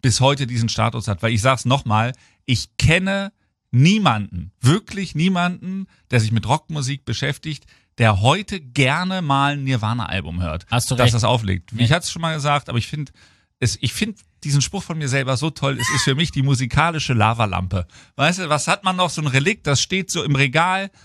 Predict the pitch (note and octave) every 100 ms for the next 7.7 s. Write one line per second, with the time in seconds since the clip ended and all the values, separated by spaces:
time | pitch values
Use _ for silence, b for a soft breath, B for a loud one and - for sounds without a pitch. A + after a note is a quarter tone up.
0 | b b C3 B2+ A2+ B2+ D#3 C#3 A#2 -
1 | - A#2 G#2+ G2 F#2+ G2 F2+ F#2 F2+ -
2 | F2+ F2+ C#3+ C#3+ F3+ F3 F3 D3 D#3+ E3
3 | B2 G2 F2 G#2+ G2 F#2+ - G2 B2 G3+
4 | b b b - G3 C4 F#3+ D#3+ E3 E3
5 | - - D3 C3 A#2 B2 - C3 A2 B2+
6 | A#2+ A#2+ - B2 D#3 A#2+ - F3 D3+ F3+
7 | G3 D3+ E3 - F#3 C3+ A#2+